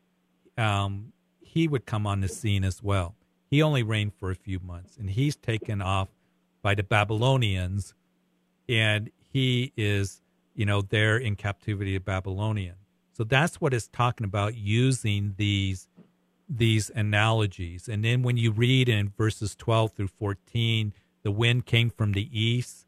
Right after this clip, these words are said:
uh, a hot wind that speaks of the Babylonians that came in from the east,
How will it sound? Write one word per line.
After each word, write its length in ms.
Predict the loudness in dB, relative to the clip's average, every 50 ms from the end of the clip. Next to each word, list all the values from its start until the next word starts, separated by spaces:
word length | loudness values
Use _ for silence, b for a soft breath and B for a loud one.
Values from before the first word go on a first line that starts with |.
| _ _ _ _ _ _ -6
uh, 360 | -2 0 0 0 0 -2 -2 -4
a 100 | -4 -4
hot 380 | -4 0 2 2 2 2 0 0
wind 300 | 0 2 2 2 2 0
that 120 | 0 -2
speaks 420 | -4 -6 0 0 0 0 0 -2
of 80 | -4 -4
the 60 | -4
Babylonians 840 | -2 0 0 0 2 2 2 2 2 2 2 2 0 -2 -2 -4 -6
that 160 | -8 -8 -6
came 220 | -4 -4 -4 -2
in 120 | -4 -4 -6
from 180 | -6 -8 -8
the 260 | -8 -8 -8 -8 -6
east, 380 | -4 -4 -4 -4 -6 -8 -14 -20